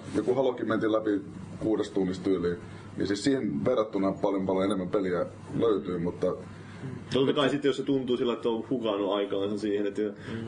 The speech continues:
Speaker 2: viimeiset kymmenen
Speaker 3: No
Speaker 2: tuntia
Speaker 3: varmaan
Speaker 2: on
Speaker 3: jossain vaiheessa tulee sellainen tunne, että ehkä voisi tehdä
Speaker 2: viimeiset
Speaker 3: jotain.
Speaker 2: kymmenen tuntia on ollut semmoista vähän jo, että
Speaker 3: Mm.
Speaker 2: ää.
Speaker 1: Kun se ei muutu niin paljon.
Speaker 2: Niin, niin.
Speaker 1: Siis vaikka siinä tulee kaikkea uutta ja siistiä, niin se, se ei ole niin paljon erilaista.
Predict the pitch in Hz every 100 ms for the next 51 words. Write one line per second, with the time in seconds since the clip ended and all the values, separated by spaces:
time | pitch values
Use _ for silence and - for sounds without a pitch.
0 | 113 - - 117 110 104 - 110 107 104
1 | 104 117 110 135 135 135 135 120 117 117
2 | 113 117 107 113 107 98 101 98 98 -
3 | 117 110 - 98 92 - 147 139 131 127
4 | 117 127 120 110 107 110 107 107 107 104
5 | 95 92 104 107 104 104 95 95 95 110
6 | 113 98 95 101 101 98 95 131 127 165
7 | 214 123 95 92 87 87 82 78 - 110
8 | 107 107 113 117 98 92 - - 110 110
9 | 113 113 123 120 110 117 123 117 107 104
10 | 113 101 104 98 95 104 90 - - -
11 | 104 107 127 123 104 98 87 85 78 -
12 | -